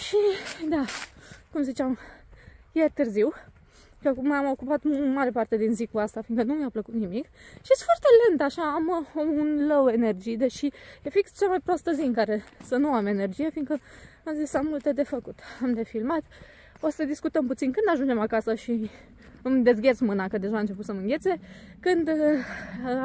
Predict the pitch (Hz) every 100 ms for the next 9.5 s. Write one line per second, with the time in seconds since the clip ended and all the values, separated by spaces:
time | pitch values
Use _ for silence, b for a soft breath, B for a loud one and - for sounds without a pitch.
0 | 262 262 277 254 247 302 - 254 240 233
1 | 247 233 226 B B B 339 370 339 311
2 | 277 254 240 233 220 226 220 214 220 -
3 | - 320 320 339 262 190 190 214 208 208
4 | 240 269 - B B B - 240 294 294
5 | 277 - 277 269 262 - 294 330 311 302
6 | 247 240 330 254 302 - B B B -
7 | 370 339 339 330 285 262 240 247 254 269
8 | 247 220 233 254 220 233 220 220 240 277
9 | 285 - 226 220